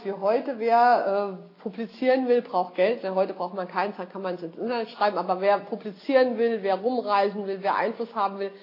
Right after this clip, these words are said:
muss ja Geld haben, um Zeitungen zu drucken zum Beispiel und, äh, um politische Kampagnen zu machen. Und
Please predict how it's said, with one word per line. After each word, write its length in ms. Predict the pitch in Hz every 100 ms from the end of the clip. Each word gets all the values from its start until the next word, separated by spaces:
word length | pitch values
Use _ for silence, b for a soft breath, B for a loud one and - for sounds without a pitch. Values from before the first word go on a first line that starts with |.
| B B
muss 240 | 226 240 -
ja 300 | 226 208 - - _ -
Geld 340 | 202 247 254
haben, 340 | 247 220 226
um 340 | 214 196 196 190 - _ _
Zeitungen 460 | - 214 208 190 180
zu 100 | 185
drucken 400 | - 175 170 165
zum 160 | 180 175
Beispiel 380 | 170 - -
und, 160 | 147 165
äh, 60 | -
um 240 | - 151 - - -
politische 460 | 208 208 220 -
Kampagnen 560 | 220 214 196 190 208 226
zu 100 | 269
machen. 380 | 240 254 339 349 B B B B B B
Und 260 | - 262